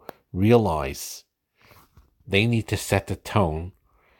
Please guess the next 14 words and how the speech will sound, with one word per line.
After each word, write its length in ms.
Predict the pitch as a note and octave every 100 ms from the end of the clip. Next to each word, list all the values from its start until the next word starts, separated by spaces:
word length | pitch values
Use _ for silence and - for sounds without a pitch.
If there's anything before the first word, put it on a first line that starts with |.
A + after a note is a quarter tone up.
| _ _ _ _
'cause 160 | F#2+ -
otherwise 480 | A2 G#2+ G2+ G2+ F#2
there'll 120 | F#2+
be 120 | F2+
a 60 | D#2+
tremendous 600 | - E2+ F#2 A2+ G#2 -
amount 320 | F#2+ F#2+ -
of 120 | F2+
frustration, 1120 | - - D#2+ - - G#2 A#2 - - F#2 F#2+ - _ _ - _ _ _ _ _
um, 540 | F2 E2+ E2+ E2+ E2+ F2 _ _ _
if 460 | G#2 G2+ - - - - _ _ _ _ _ _ _
there's 240 | F#2+ E2+
no 160 | F#2+ F2+
sex. 640 | - D3+ B2+ - - -